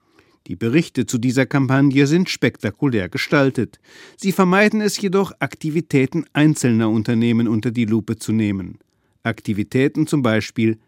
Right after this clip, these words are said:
des britischen Beratungskonzerns Price Waterhouse Coopers.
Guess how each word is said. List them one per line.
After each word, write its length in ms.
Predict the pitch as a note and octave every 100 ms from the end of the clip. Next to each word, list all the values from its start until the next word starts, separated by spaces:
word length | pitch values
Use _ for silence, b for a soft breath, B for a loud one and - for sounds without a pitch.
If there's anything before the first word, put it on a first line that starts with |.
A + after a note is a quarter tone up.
| b -
des 240 | D#3 -
britischen 640 | - A2+ G#2+ G#2 G2+ A#2+ A2+
Beratungskonzerns 1200 | A#2 G2 F#2 G#2 - - B2+ - C3+ D3 - -
Price 520 | - B2+ G#2 F#2 -
Waterhouse 560 | E2+ E2 F2 A#2+ -
Coopers. 600 | - C3 - - - -